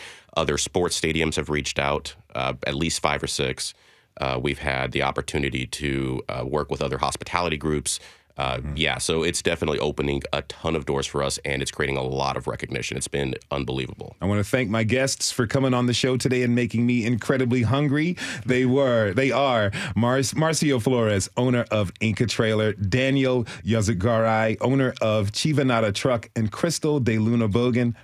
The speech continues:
Speaker 2: co-owner of the Grilled Cheesery. Thanks again for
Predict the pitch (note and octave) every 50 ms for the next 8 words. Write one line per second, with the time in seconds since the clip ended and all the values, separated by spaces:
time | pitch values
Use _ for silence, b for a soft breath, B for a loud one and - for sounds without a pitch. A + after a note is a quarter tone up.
0 | B B - F#3 F#3 F3 A#2+ C3+ B2 G#2+ F#2+ E2+ D#2+ - B B B B G#2+ F#2
1 | G2+ G2+ G2+ G2+ G2 G2 F#2 - - A2+ G#2 F#2+ G2 G#2 G2 G2 F#2+ F#2 b b
2 | b b b b b _ - F#2+ F#2 F#2 - A#2+ G2+ G#2 G#2+ G#2+ G#2 G2 - F#2
3 | F2 E2 D2+